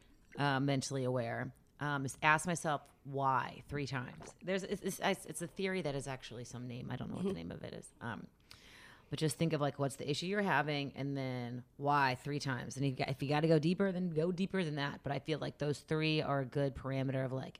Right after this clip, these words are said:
Speaker 1: okay.
Speaker 2: Do you do that when you're feeling a certain way on any given day?
Speaker 1: Yes, not every single
Speaker 2: Mm-hmm.
Speaker 1: time. No. Do I just tend to freak out? Yes, a lot.
Speaker 2: Mm-hmm.
Speaker 1: Like, yes.
Speaker 2: <laughs>
Speaker 1: But, but, but it's, but it's getting a lot better,
Speaker 2: Yeah.
Speaker 1: you know, just through talking out and, and,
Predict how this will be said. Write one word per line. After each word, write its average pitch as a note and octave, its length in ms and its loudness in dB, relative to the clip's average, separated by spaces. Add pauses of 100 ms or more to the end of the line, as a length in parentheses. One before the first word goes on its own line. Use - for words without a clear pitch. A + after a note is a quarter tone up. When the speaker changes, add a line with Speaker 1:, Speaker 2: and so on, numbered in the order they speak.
(120)
Speaker 1:
okay. D3+ 760 0
Speaker 2:
Do A3+ 80 8
you G#3+ 80 8
do G3 120 8
that F#3+ 140 6
when F#3 160 6
you're E3+ 120 4
feeling E3 640 6 (1040)
a G#3 40 2
certain F3 260 4
way F3 340 4
on F#3 100 2
any F#3 180 2
given F#3+ 220 2
day? G3 200 0 (100)
Speaker 1:
Yes, E3+ 440 8
not F3 220 6
every D3+ 200 2
single G#3+ 240 2
Speaker 2:
Mm-hmm. G#3+ 120 4
Speaker 1:
time. C4 300 8
No. E3+ 360 6
Do C3 100 -2
I C3+ 120 2
just C3+ 360 -4 (200)
tend C#3 180 2
to C3 60 -2
freak C3+ 320 -4
out? C3+ 320 4 (120)
Yes, - 480 -10 (160)
a D3 120 0
lot. A2 160 -4 (260)
Speaker 2:
Mm-hmm. F#3+ 280 0
Speaker 1:
Like, B2+ 200 -6 (120)
yes. F3 480 -2
Speaker 2:
<laughs> - 60 -6
Speaker 1:
But, D#3+ 360 4
but, D#3+ 200 6
but F3 120 4
it's, E3 200 0
but G3+ 100 12
it's F3+ 100 4
getting G3 180 8
a F#3 60 4
lot D3+ 200 2
better, D#3+ 380 0
Speaker 2:
Yeah. F#3 120 6
Speaker 1:
you D#3+ 60 4
know, D3 220 -2
just D3+ 220 -2
through D#3+ 140 -2
talking D3+ 360 -4
out C#3+ 220 -2
and, D3+ 320 -6
and, C#3+ 420 -8